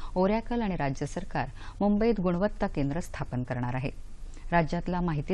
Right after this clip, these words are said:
तंत्रज्ञान पायाभूत सुविधा क्षेत्रात Oracle आणि राज्य सरकार मिळून गुंतवणूक करणार आहे. मुख्यमंत्र्यांनी Amazon कंपनीचे मॉनिश मेश यांची भेट घेतली. शेतकऱ्यांसाठी पुरवठा साखळीसह ई मार्केट तयार करण्यासाठी राज्य सरकार आणि Amazon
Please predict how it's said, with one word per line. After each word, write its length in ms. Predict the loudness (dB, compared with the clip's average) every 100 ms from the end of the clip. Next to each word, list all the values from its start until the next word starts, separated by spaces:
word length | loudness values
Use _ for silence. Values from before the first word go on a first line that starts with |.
| -2
तंत्रज्ञान 480 | -2 -2 -2 -2 -2
पायाभूत 380 | 0 0 0 -2
सुविधा 400 | -2 -2 -2 -4
क्षेत्रात 440 | -4 -6 -2 -2 -2 -6 -2 2
Oracle 420 | 2 2 0 0
आणि 160 | 0
राज्य 260 | 0 -2 -2
सरकार 380 | -4 -4 -4 -2
मिळून 340 | -2 -2 0
गुंतवणूक 500 | 0 0 0 -2 -4 -4
करणार 300 | -2 0 0
आहे. 180 | -2 -4 -6 -8 -8 -8 -8 -8 -6 -8 -8 -6 -6 0
मुख्यमंत्र्यांनी 680 | 2 6 4 4 2 2 2
Amazon 440 | 2 2 2 0
कंपनीचे 580 | -2 -2 0 -2 -2 0
मॉनिश 400 | 0 0 0 -2
मेश 240 | -2 -2 0
यांची 340 | -2 -2 -4
भेट 220 | -2 -4 -4
घेतली. 260 | -6 -4 -6 -6 -8 -2
शेतकऱ्यांसाठी 720 | -2 -2 -2 -2 -2 -2 -2
पुरवठा 460 | 0 0 0 -2
साखळीसह 560 | -4 -4 -2 -2 -2 -4 -4 -8 0
ई 100 | 4
मार्केट 480 | 6 4 0 -2 -2
तयार 180 | -2 -2
करण्यासाठी 760 | -2 -2 -2 -4 -2 -4 -2 -2
राज्य 260 | -2 0
सरकार 380 | 0 0 -2 -2
आणि 160 | 0 -2
Amazon 420 | 0 -2 -2 -2